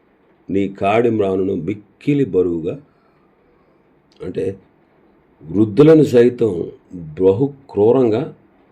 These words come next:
బబులోను వారు హింసించారు. ఇస్రాయేలీల ఎడల పాపము జరిగించిన వారిపై దేవుడే ప్రతీకారం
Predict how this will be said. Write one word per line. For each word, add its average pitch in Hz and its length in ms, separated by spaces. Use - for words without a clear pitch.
బబులోను 90 540
వారు 85 220
హింసించారు. - 680
ఇస్రాయేలీల 143 760
ఎడల 113 420
పాపము 113 460
జరిగించిన 98 720
వారిపై 80 460
దేవుడే 127 500
ప్రతీకారం 101 800